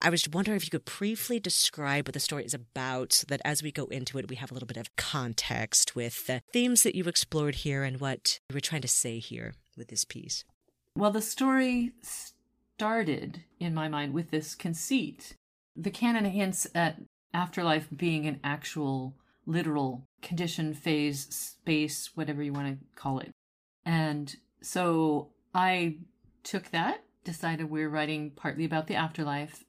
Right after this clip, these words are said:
Speaker 2: and, you know, it, it's the dead are all hanging out together <laughs> in limbo, but it's a serene limbo of landscape and all the rest of that. But that isn't this conceit. The conceit is that I started the story with Dumbledore giving Lily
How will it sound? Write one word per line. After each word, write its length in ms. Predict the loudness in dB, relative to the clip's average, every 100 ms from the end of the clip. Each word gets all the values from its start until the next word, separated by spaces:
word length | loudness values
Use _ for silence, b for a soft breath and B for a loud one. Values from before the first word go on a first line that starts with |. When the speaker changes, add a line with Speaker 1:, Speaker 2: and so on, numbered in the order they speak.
| _
Speaker 2:
and, 460 | 0 0 0 -4 -8 -16 -6
you 140 | -4
know, 180 | -2 -4
it, 120 | -6 -10 -14 -6
it's 340 | -6 -4 -6
the 140 | -4
dead 220 | 0 2 2
are 100 | 2
all 140 | 2
hanging 320 | 0 -4 -2
out 120 | -2
together 480 | 0 4 4 4 2 6 6
<laughs> 160 | 6 2
in 300 | 2 2 -4 0
limbo, 540 | 2 4 2 0 -2 0
but 220 | 0 0
it's 140 | -2
a 60 | -2
serene 640 | -2 -2 -2 -4 -4 -6 -8 _ _ -4
limbo 340 | 0 2 2
of 100 | 2
landscape 560 | 0 0 -2 -2 -2 -2
and 80 |
all 80 | -4
the 60 | -2
rest 200 | -4 -4
of 60 |
that. 240 | -4 -4 -6 _ _ _ 0
But 220 | 0 6
that 180 | 6 6
isn't 240 | 2 -2
this 160 | -2 0
conceit. 460 | 0 0 2 0 -2 _ _ -6
The 80 | -2
conceit 440 | 0 4 4 4
is 300 | 2 0 -4
that 380 | 0 2 0 -2 0
I 80 |
started 540 | 0 0 0 0 0 -2
the 80 | -6
story 420 | -2 -2 0 0
with 280 | 0 -2 2
Dumbledore 480 | 2 2 0 -2
giving 320 | -2 -2 0 0
Lily 380 | 2 2 2